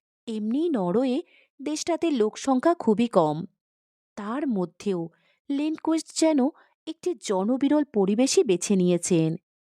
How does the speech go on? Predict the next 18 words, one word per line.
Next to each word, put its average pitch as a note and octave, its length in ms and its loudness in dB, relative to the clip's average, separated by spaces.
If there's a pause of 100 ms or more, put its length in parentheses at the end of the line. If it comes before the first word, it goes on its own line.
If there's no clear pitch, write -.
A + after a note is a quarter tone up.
(480)
আমার F#3+ 320 -6
এতে C4 200 -2
কোনো B3+ 320 2
আপত্তি G3 480 0
নেই। D#3+ 220 2 (800)
আমাদের G3+ 420 -6
গিরিডির G#3+ 480 0
বাড়িটাও A3+ 520 2 (300)
নিরিবিলি C#4 580 -2
জায়গায় A3 540 2 (320)
বেছেই G#3 500 -4
আমি B3+ 200 2
তৈরি F#3 300 0
করেছিলাম। D#3+ 720 0 (1200)
লেমিং D#4 380 -2 (100)
এখনো A#3 400 -2 (360)
দেখা G3 360 -6
হয়নি। E3+ 580 -2